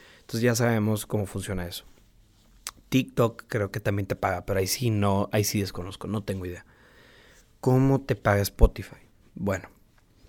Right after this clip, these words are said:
realmente no sé quién te pague, pero a mí el dinero,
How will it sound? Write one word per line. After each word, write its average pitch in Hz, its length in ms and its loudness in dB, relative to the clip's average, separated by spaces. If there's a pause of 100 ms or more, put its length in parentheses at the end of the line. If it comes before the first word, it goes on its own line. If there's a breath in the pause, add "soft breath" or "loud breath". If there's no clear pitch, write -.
(1080 soft breath)
realmente 165 460 4
no 160 120 4
sé 147 160 0
quién 131 200 2
te 117 80 0
pague, 107 360 -2 (1300 soft breath)
pero 117 220 6
a 104 40 4
mí 127 140 4
el 156 80 6
dinero, 127 640 6